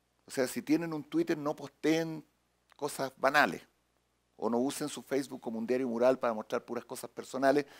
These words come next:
si es que lo van a dedicar a su profesión.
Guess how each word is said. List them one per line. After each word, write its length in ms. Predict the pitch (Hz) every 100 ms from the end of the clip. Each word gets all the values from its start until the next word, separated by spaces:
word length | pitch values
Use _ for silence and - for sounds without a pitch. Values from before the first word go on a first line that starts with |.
| -
si 140 | -
es 40 | 120
que 80 | 117
lo 100 | 110
van 140 | 117
a 60 | 117
dedicar 480 | 110 104 135 139 -
a 260 | 107 120 - _
su 160 | - 117
profesión. 560 | 113 123 120 156 -